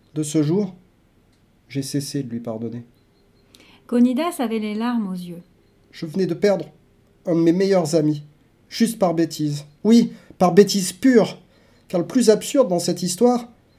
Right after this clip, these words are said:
Speaker 1: c'est qu'Héraclès, est... lui aussi, il aimait Linos. Quand il comprit les conséquences de son geste, il resta hébété, fixé tour à tour ses énormes poings,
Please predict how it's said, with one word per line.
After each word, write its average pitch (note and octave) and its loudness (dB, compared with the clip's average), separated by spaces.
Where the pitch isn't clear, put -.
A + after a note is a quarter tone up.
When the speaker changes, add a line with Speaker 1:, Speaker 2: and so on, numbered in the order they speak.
Speaker 1:
c'est - -6
qu'Héraclès, G3+ 2
est... F3+ -4
lui G3+ 0
aussi, A3+ 2
il B3+ 2
aimait F#3+ 2
Linos. D#3+ -2
Quand F#3 -8
il E3 -8
comprit G3+ 0
les F#3 0
conséquences E3+ 0
de D3+ 2
son D3 0
geste, G3 -2
il D3 0
resta D3 2
hébété, D#3 2
fixé F#3 -4
tour E3+ 0
à D#3+ 8
tour F3 -4
ses D3 -2
énormes E3 4
poings, D3 4